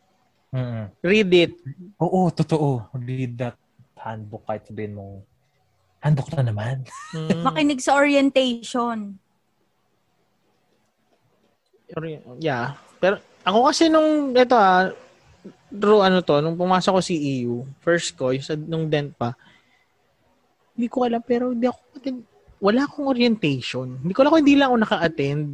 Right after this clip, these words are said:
Speaker 2: o na-miss out lang yung pangalan ko.
Speaker 1: Freshman, freshman
Speaker 2: Oo.
Speaker 1: orientation.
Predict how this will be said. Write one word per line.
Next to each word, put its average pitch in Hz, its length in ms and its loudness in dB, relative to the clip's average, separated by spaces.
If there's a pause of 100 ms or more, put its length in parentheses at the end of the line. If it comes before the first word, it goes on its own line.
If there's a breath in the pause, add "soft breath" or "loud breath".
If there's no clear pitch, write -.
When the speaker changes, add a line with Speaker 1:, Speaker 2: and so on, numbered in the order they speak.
(800)
Speaker 2:
o - 120 -4
na-miss 208 380 2
out 202 200 0
lang 190 140 2
yung 185 120 2
pangalan 147 460 0
ko. 120 120 -16 (460)
Speaker 1:
Freshman, 131 640 0
freshman 131 400 -4
Speaker 2:
Oo. 196 380 0
Speaker 1:
orientation. 98 540 -10